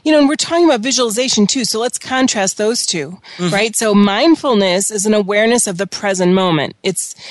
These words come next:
Speaker 1: living here and now, being free of, uh, the past,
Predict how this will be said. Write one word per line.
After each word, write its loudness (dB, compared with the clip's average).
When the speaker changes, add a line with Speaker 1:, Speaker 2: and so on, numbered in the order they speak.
Speaker 1:
living 2
here 0
and 4
now, 0
being 2
free -2
of, 0
uh, -2
the -12
past, -2